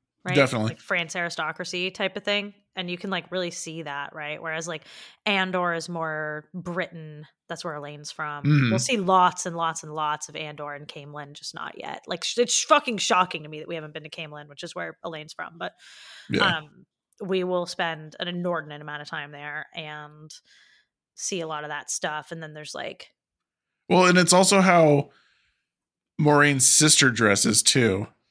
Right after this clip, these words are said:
Speaker 2: and the way that, like, Barthanes does his hair. It's very French nobility.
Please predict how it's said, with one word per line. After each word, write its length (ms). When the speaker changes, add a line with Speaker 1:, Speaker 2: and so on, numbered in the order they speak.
Speaker 2:
and 680
the 180
way 220
that, 200
like, 440
Barthanes 800
does 220
his 200
hair. 580
It's 180
very 880
French 480
nobility. 800